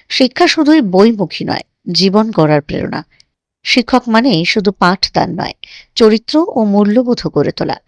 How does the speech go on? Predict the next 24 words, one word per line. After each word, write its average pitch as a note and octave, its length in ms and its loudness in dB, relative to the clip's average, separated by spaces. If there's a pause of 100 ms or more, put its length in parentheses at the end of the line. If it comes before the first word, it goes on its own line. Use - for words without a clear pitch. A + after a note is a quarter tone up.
(460)
একজন B3+ 260 0
শিক্ষকই C4 600 0
সমাজ G3+ 560 0
ও A#3 100 4
জাতি F3+ 440 0
গঠনের B3 480 -2
প্রকৃত F3+ 400 -2
ভিত্তি। - 440 -4 (920)
ডক্টর A#3 240 2
সর্বপল্লী A#3+ 480 2
রাধাকৃষ্ণনের A#3 800 -2 (100)
কিছু A#3+ 280 -2
উল্লেখ্য F3 400 -2
বাণী। - 260 -4 (880)
সত্যিকারের - 540 0
শিক্ষক - 540 -2 (160)
তিনি, C4 500 0
যিনি G3+ 280 2
আমাদের G3 420 2
নিজের A3+ 380 0
মতো F#3+ 360 0
করে C#4 200 0
ভাবতে - 360 -4
শেখান। - 380 -4